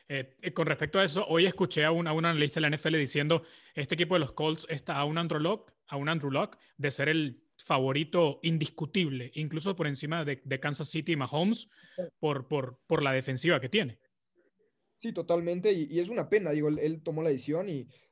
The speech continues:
Speaker 2: pe-, pero como aficionado, pues sí se extraña tener ese talento y, y, y verlo contra, co-, contra Kansas City, ¿no? Pero bueno, ya para, para terminar,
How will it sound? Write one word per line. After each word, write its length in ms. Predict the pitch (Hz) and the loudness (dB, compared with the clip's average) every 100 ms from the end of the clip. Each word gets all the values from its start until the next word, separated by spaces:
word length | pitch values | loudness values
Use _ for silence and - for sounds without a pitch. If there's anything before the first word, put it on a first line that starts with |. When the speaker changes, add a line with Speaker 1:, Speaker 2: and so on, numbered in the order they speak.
| _ | _
Speaker 2:
pe-, 120 | 165 | -2
pero 220 | - 160 151 | 2 0 2
como 180 | 156 | 0
aficionado, 560 | 151 147 147 160 175 190 | -2 -2 -2 2 2 2
pues 160 | 143 127 | 0 -2
sí 100 | 143 | -4
se 120 | 143 | -6
extraña 680 | 139 151 147 147 131 117 - _ - | -6 -4 -2 -2 -4 -8 -12 _ -4
tener 240 | 147 156 | 0 0
ese 180 | 156 151 | -2 0
talento 560 | 143 151 160 151 175 | 2 2 2 2 2
y, 60 | 214 | 2
y, 480 | 139 - 143 143 156 | -2 -2 -4 -4 -10
y 100 | 147 - | -12 -12
verlo 500 | 143 156 151 160 151 | 2 2 4 2 0
contra, 520 | 139 139 131 120 117 _ _ _ _ | -4 -2 -2 -2 -8 _ _ _ _
co-, 180 | 147 - | -10 -8
contra 360 | 151 143 143 | -6 -4 -4
Kansas 320 | 143 160 156 - | -4 -4 -6 -4
City, 260 | 143 127 | -4 -4
¿no? 240 | 120 139 - _ _ _ _ _ - - | -10 -12 -14 _ _ _ _ _ -16 2
Pero 120 | 160 | 4
bueno, 160 | 185 175 | 6 6
ya 200 | 190 - | 6 6
para, 240 | 202 139 | 4 4
para 200 | 165 156 | 0 2
terminar, 560 | 151 151 156 165 190 | 0 0 0 0 0